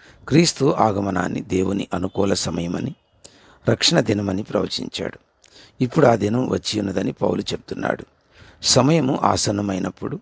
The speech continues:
స్త్రీ పురుషులు క్రీస్తునందు విశ్వాసము ద్వారా రక్షణ పొందుతారు. ఎవరు ఆలస్యం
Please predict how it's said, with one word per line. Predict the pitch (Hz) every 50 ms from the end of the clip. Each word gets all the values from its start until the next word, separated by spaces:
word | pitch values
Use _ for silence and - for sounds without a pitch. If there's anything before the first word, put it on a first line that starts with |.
| - _ _ _ _ - - - _ _ -
స్త్రీ | - - 139 143 156
పురుషులు | 151 - 135 123 - - 127 113 110 104 104 - - -
క్రీస్తునందు | - 107 120 123 - - 117 110 104 98 95 92
విశ్వాసము | 123 - 104 - - - 98 98 101 - - 104 101 95
ద్వారా | - 92 95 -
రక్షణ | - - 95 - - - 104 -
పొందుతారు. | - - 90 90 - - - - - - - _ _ _ _ - - - - - - _ -
ఎవరు | 123 123 151 165 170
ఆలస్యం | 160 107 104 110 113 110 - - 120 120